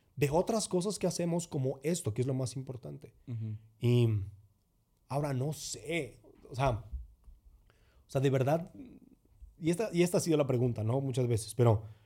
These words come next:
Speaker 1: ¿crecimiento es la meta? O sea, ¿el crecimiento
Speaker 2: Yeah.
Speaker 1: y más
Speaker 2: Es la,
Speaker 1: número
Speaker 2: es
Speaker 1: es la meta?
Speaker 2: Es la pregunta.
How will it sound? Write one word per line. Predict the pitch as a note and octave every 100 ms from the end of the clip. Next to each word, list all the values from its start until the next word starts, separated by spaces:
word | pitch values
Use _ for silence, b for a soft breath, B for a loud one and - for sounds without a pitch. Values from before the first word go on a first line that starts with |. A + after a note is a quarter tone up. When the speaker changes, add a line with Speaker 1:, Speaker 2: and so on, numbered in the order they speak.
| B B _ -
Speaker 1:
¿crecimiento | C3+ B2+ D3 B2+ B2+ D3+ E3+
es | E3+
la | E3
meta? | D3 D3 B3 - _ _ _ _ _ _ _ _ _
O |
sea, | -
¿el | C#3+ C3+
crecimiento | C#3+ C3+ D3 A#2+ D3 F3+ F#3
Speaker 2:
Yeah. | F3
Speaker 1:
y |
más | D3 F3
Speaker 2:
Es |
la, | A#2+ A2+
Speaker 1:
número | F#3 F#3
Speaker 2:
es | -
Speaker 1:
es | D3 D3+
la | - C3 D3
meta? | C#3 E3+ - E4+ - - _ _ -
Speaker 2:
Es | A2 G#2+
la | A2
pregunta. | A2+ A2+ B2 C3+ A#2